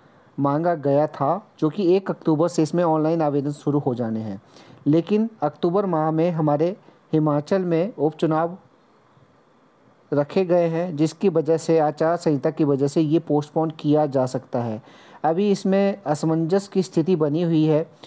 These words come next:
जो भी अपडेट रहेगी, आपको हमारे YouTube चैनल पे सबसे पहले मिलेगी। तो दोस्तों, जैसे भी इस पे कोई निर्णय लिया जाएगा भर्ती प्रक्रिया पे,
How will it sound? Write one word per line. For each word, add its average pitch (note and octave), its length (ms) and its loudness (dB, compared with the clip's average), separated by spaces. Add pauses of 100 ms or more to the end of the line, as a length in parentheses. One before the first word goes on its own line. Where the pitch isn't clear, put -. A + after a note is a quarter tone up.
(300)
जो E3 220 2
भी G#3+ 120 0
अपडेट F#3 420 0
रहेगी, E3 420 2
आपको D3+ 280 0
हमारे D#3 400 0
YouTube D3+ 360 0
चैनल D#3 280 0
पे D3+ 160 0
सबसे D3 320 -2
पहले D3+ 320 2
मिलेगी। E3 480 -2 (580)
तो D3 60 -10
दोस्तों, E3 340 0
जैसे E3 360 0
भी F3 140 2
इस D#3+ 120 -2
पे E3+ 140 0
कोई E3+ 200 0
निर्णय D#3+ 420 2
लिया D3+ 260 4
जाएगा D#3 300 2
भर्ती C#3+ 340 -4
प्रक्रिया C#3+ 520 0
पे, E3 240 0